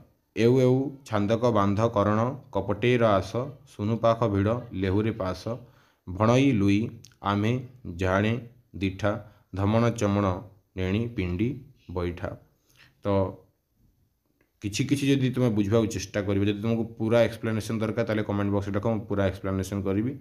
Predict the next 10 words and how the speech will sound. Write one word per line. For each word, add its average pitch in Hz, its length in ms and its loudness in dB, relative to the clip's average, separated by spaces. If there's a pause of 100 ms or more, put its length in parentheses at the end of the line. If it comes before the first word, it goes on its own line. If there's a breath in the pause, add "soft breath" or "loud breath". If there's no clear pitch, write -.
(340 loud breath)
କିନ୍ତୁ 113 240 -2
ଏଇଟା 120 140 2 (180)
କେବଳ 110 240 0
ଏତିକି 120 280 2
ବୁଝ 113 200 0
ଯେ 135 120 0 (280)
କାୟା 110 280 4 (120)
ତରୁବର, 107 400 2
ଅର୍ଥାତ୍ 98 440 -2
ଶରୀରକୁ 113 560 -2